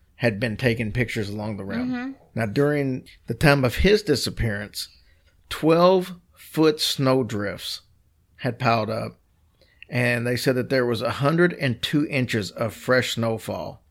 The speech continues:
Speaker 1: had fell in the park during this little bit of time.
Speaker 2: A hundred and two inches.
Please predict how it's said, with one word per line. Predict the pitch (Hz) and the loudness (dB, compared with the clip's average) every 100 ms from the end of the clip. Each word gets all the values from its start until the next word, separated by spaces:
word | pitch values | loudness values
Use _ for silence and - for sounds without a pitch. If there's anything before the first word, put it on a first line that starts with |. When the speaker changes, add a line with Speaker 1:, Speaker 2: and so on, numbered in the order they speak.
| _ _ _ _ _ - | _ _ _ _ _ -6
Speaker 1:
had | 110 - | -6 -2
fell | 127 110 | -2 -2
in | 104 | -8
the | |
park | - 101 92 - - _ _ _ _ - | -8 -8 -8 -12 -20 _ _ _ _ -6
during | 117 113 | -4 -4
this | 110 | -6
little | 120 110 | -6 -6
bit | 107 | -6
of | 101 | -6
time. | 117 92 - | -8 -6 -4
Speaker 2:
A | 214 | -6
hundred | 202 247 311 196 | -6 -6 -6 -6
and | 190 | -10
two | - 226 240 | -8 -8 -8
inches. | 180 208 - 69 - - | -10 -10 -12 -14 -18 -20